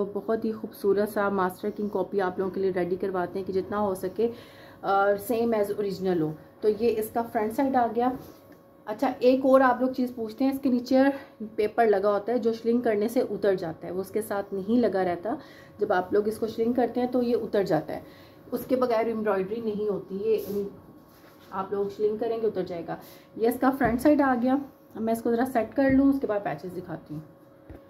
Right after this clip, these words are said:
लेंथ width अच्छी खासी है, देखें इतना fabric कोई भी नहीं दे रहा होता और ये प्योर श-, अ, lawn है, cotton mix नहीं है, ठीक है। इसके बाद इसके sides के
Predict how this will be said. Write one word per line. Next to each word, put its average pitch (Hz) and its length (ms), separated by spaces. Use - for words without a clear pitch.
लेंथ 247 420
width 214 460
अच्छी 226 280
खासी 254 420
है, 254 220
देखें 202 300
इतना 262 580
fabric 233 480
कोई 247 220
भी 233 120
नहीं 196 160
दे 170 180
रहा 170 100
होता 160 240
और 190 340
ये 220 40
प्योर 226 300
श-, 262 120
अ, 196 400
lawn 208 360
है, 247 100
cotton 202 340
mix 202 320
नहीं 185 260
है, 170 120
ठीक 247 120
है। 233 80
इसके 254 260
बाद 226 260
इसके 247 360
sides 220 480
के 254 180